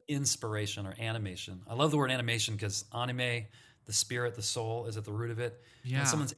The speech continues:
Speaker 1: animated, it's like there's something bubbling out from inside you. There's, there's a heart, there's a passion, there's a gut, there's a thing. And that's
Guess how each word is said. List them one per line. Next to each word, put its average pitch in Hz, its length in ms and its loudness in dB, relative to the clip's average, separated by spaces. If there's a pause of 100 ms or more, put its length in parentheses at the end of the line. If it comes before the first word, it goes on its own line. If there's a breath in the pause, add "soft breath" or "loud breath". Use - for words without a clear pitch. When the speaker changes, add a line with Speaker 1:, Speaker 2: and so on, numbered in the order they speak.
(100)
Speaker 1:
animated, 127 580 0
it's 107 200 -2
like 117 140 0
there's 123 160 0
something 147 420 2
bubbling 123 420 0
out 107 140 0
from 135 120 -8
inside 143 360 2
you. 113 100 -2
There's, 107 280 -4
there's 113 200 -4
a 113 40 -4
heart, 117 440 0
there's 113 140 -4
a 113 60 -2
passion, 123 440 0
there's 110 160 -2
a 107 40 -2
gut, 107 460 -2
there's 104 160 -4
a 101 60 -8
thing. 107 560 -2 (600 loud breath)
And 117 340 -2
that's - 560 6